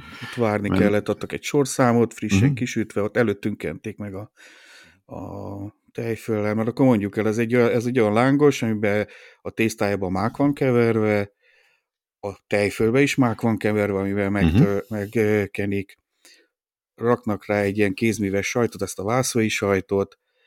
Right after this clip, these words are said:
Speaker 1: ö, egy ilyen ropogós,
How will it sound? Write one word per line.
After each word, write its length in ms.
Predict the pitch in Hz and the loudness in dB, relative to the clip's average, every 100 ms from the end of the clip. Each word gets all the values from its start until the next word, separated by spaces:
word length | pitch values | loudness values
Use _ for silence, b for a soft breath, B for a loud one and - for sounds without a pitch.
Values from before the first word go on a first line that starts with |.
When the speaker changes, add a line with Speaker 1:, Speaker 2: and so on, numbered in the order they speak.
| _ _ _ _ _ | _ _ _ _ _
Speaker 1:
ö, 420 | - 104 104 101 101 | -12 -8 -4 -4 -4
egy 200 | - 104 | -4 0
ilyen 140 | 107 | 2
ropogós, 880 | 107 113 113 101 98 98 - - - | 2 2 2 0 -2 -2 -4 -6 -10